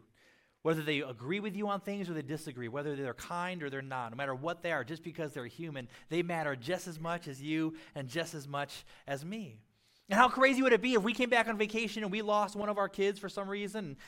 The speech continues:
and I was like, "Hey, can you guys help me find my kids? We're gonna put a,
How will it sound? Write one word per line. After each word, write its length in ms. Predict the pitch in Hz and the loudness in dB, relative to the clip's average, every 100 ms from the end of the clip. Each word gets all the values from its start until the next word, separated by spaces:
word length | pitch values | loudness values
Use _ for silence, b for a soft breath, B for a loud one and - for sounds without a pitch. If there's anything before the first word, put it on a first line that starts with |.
| B B | B B
and 160 | 165 175 | 4 6
I 80 | 185 | 6
was 80 | |
like, 120 | 185 185 | 6 4
"Hey, 140 | 247 | 2
can 140 | 233 | 2
you 80 | 226 | 4
guys 180 | 233 226 | 4 6
help 160 | 233 233 | 4 2
me 80 | |
find 460 | 220 - 220 226 226 | -2 2 2 4 2
my 120 | 202 | 0
kids? 320 | 185 226 226 | 0 2 2
We're 60 | 175 | 2
gonna 120 | 190 | -2
put 160 | 208 220 | 2 4
a, 100 | 190 | 4